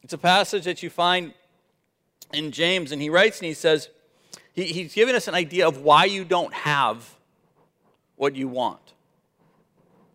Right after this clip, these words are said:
You do not have because you do not ask. So this is the prayer life, right? He's like, "Part of the problem is you guys don't press in and ask of the Father things. That's why you don't have."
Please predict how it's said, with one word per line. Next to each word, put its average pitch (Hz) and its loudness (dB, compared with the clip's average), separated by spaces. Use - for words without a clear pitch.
You 160 -4
do 214 4
not 226 4
have 190 2
because 165 2
you 175 -6
do 170 -4
not 190 4
ask. - 0
So 196 -2
this 233 -2
is 226 -10
the 220 0
prayer 220 4
life, 113 0
right? 156 2
He's 180 -2
like, 214 2
"Part 220 6
of 269 6
the 247 0
problem 175 2
is 180 -2
you 190 -6
guys 220 6
don't 214 2
press 202 -2
in 233 2
and 190 -4
ask 180 -2
of 185 -2
the 170 -4
Father 180 2
things. - -12
That's 190 0
why 233 4
you 180 2
don't 120 -4
have." 117 -2